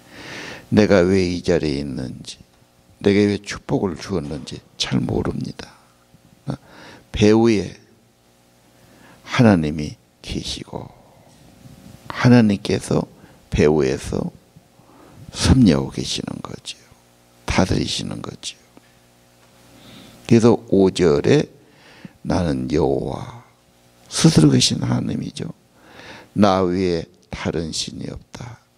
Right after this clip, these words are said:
나밖에 없다." 우리가 알고 모르고를 떠나서 하나님은 세우기도 하고, 폐하시기도 하고,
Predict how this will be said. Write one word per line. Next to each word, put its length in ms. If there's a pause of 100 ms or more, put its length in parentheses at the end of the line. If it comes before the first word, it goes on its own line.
(200)
나밖에 580
없다." 540 (3000)
우리가 360
알고 360
모르고를 580
떠나서 520
하나님은 800 (540)
세우기도 640
하고, 280 (100)
폐하시기도 680
하고, 460